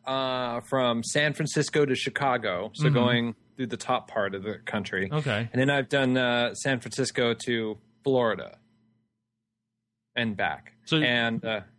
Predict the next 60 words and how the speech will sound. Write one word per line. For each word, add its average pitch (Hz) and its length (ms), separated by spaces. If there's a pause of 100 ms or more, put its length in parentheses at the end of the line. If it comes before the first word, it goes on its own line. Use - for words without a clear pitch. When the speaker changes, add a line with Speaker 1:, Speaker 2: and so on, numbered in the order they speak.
(120)
Speaker 2:
how'd 160 240
Speaker 1:
yeah. 147 100
Speaker 2:
you 139 60
do 139 120
that? 113 420
Down 127 220
to 135 80
Los 127 300
Angeles 131 360
and 131 80
through 127 140
Texas? 220 520 (260)
Speaker 1:
Well, 175 320
we 170 100
had 160 240 (260)
friends 151 300
and 123 100
family 127 320
in 123 80
L 123 180
A, 120 140
so 127 180
we 120 100
went 123 200
down 165 140
to 151 80
L 123 160
A, 107 60
and 107 120
that's 160 140
only 151 160
six - 260
hours. 95 320
So 117 60
San 127 140
Speaker 2:
Mm-hmm. 131 80
Speaker 1:
Francisco 120 300
to 107 40
L 104 160
A 104 60
is 104 120
only 107 160
six 104 220
hours. 98 240
Then 123 120
Speaker 2:
Yeah, 123 40
Speaker 1:
we 123 60
Speaker 2:
I've 123 80
Speaker 1:
went, 120 140
Speaker 2:
done 123 60
Speaker 1:
uh, 113 260
Speaker 2:
that. 110 60
Speaker 1:
L 139 160
A 135 200
to 127 160
Tucson, 156 960 (800)
Tucson 170 680 (140)
to 127 640 (300)
San 143 400
Antonio, 123 1000